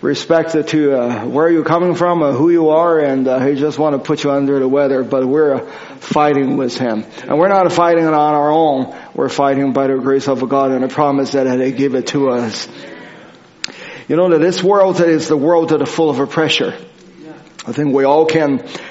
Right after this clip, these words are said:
agree that, that when we come into that end, and it will become a more pressure than ever.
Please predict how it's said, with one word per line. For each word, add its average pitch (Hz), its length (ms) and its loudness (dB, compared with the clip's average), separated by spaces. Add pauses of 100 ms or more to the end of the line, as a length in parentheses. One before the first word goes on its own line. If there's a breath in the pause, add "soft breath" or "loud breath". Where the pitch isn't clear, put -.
(120 loud breath)
agree 147 360 2
that, 143 280 2
that 139 200 -2
when 170 200 2
we 175 80 2
come 185 240 2
into 196 200 2
that 180 160 2
end, 185 460 2 (380 loud breath)
and 165 140 2
it - 20 2
will 180 120 4
become 170 260 2
a 160 60 2
more 202 240 2
pressure 175 420 2
than 147 180 2
ever. - 360 0